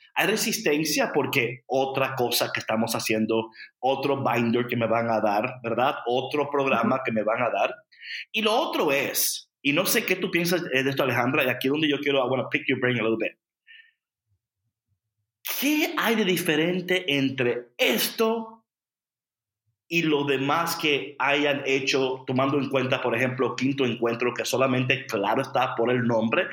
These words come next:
Speaker 1: es específicamente dirigido a una, a un grupo demográfico, una comunidad? Eh, pero ¿qué hay de diferente entre esto y las otras cosas que la iglesia haya hecho buscando la unificación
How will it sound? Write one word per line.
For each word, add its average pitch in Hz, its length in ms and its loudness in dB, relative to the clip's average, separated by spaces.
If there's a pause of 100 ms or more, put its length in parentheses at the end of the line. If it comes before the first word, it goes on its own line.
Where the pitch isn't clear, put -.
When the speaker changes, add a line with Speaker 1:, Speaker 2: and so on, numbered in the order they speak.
(220)
Speaker 1:
es 113 180 0
específicamente 135 1080 0
dirigido 131 640 0
a 107 140 0
una, 127 480 0 (280)
a 113 140 0
un 117 160 2
grupo 127 400 2
demográfico, 117 540 0
una 104 160 -2
comunidad? 113 720 2 (580)
Eh, 123 460 2
pero 160 240 2
¿qué 175 100 0
hay 240 120 2
de 247 40 2
diferente 185 560 0
entre 131 440 0
esto - 680 0 (260)
y 143 140 0
las 123 300 0
otras 139 300 0
cosas 131 300 -2
que 113 120 0
la 107 80 2
iglesia 113 520 0 (220)
haya 120 320 0
hecho 123 460 0 (100)
buscando 117 600 0
la 117 280 -2
unificación 151 960 0